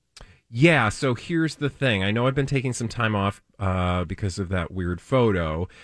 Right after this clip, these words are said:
I just wanna let you know that my wife totally had an affair.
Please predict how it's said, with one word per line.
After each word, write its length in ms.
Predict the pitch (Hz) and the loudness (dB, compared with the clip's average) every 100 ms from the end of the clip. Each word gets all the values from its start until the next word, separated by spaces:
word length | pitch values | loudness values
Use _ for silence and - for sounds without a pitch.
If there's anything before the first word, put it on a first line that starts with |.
| - - | -12 -4
I 60 | |
just 200 | 104 - | -2 0
wanna 220 | 120 123 | 0 0
let 160 | 143 123 | 0 0
you 120 | 117 | 2
know 160 | 104 101 | 2 2
that 140 | 101 | 0
my 240 | 95 110 101 | -2 0 2
wife 580 | 101 139 170 107 98 | 2 2 2 2 0
totally 580 | - - 165 175 175 160 | -4 0 2 2 2 2
had 200 | 143 127 | 2 2
an 100 | 117 | 0
affair. 600 | 113 - 101 87 80 85 | -2 0 0 0 -2 -4